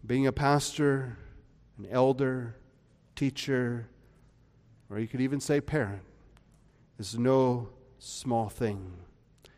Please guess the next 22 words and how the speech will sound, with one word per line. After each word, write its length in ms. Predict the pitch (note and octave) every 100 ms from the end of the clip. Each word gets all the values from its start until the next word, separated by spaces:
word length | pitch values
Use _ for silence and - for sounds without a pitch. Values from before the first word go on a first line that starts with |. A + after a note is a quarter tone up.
| _ -
It 100 | C3+
involves 720 | C3 A#2+ C3+ C#3 C3+ B2 -
the 120 | C3+
care 420 | - C3+ B2 A#2
of 220 | A2 G2 - - -
souls, 1160 | - - - C#3 B2 G2+ F2 - - - - - _ _ _ _ _ _ _ _ _ -
spiritual 1000 | - - D#3+ D3+ D3 C#3+ C#3+ C3 A#2 G2+ - -
lives 920 | A#2+ B2 C#3 C3+ A#2 G2+ F#2 - - -
that 140 | C#3+
live 460 | C#3 C#3 D#3+ D#3+ C3
for 260 | - C3+ C#3
eternity. 880 | C3+ - - D#3+ D3 - G#2 F2 - _ _ -
A 80 |
doctor 500 | C3+ E3+ F#3 - F3+
here 220 | C#3+ E3 E3
on 140 | D3+
earth 340 | D#3+ F#3 - - - - - - _
can 120 | A#2
provide 460 | - C3 C#3 F3 C#3+
you 120 | D3
physical 560 | - E3+ F3 F3+ E3+ D#3
care 560 | - E3 F3 F3+ F#3+